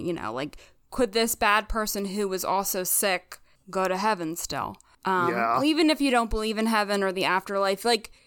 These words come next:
Speaker 1: people ask similar questions anyway. Like, why did this happen? How could this happen? He was a good person. You know,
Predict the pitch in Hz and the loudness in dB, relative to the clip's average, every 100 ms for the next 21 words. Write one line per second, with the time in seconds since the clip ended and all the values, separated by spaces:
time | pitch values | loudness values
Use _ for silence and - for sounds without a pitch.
0 | _ - 330 302 277 226 226 - - 240 | _ 0 2 2 4 4 2 0 -2 0
1 | 226 214 - 196 196 202 - - 180 151 | 2 0 0 -2 -2 -4 -4 -2 -2 -2
2 | 123 117 175 - 196 196 214 214 214 202 | -6 -4 -4 -6 -6 0 4 4 2 -4
3 | 202 - - 175 180 - 151 - - - | -8 -8 -2 0 0 -4 -10 -10 -14 -14
4 | - 220 214 214 214 175 190 - 175 175 | -4 2 4 2 -4 -6 -4 -2 -2 -2
5 | 180 165 190 - - 240 233 214 208 226 | -6 -10 -12 -6 0 2 2 2 0 0
6 | - - 208 208 - 180 110 190 _ _ | -2 -4 -4 -6 -8 -8 -10 -14 _ _
7 | _ - 226 214 196 190 185 113 | _ -2 2 4 4 4 0 -4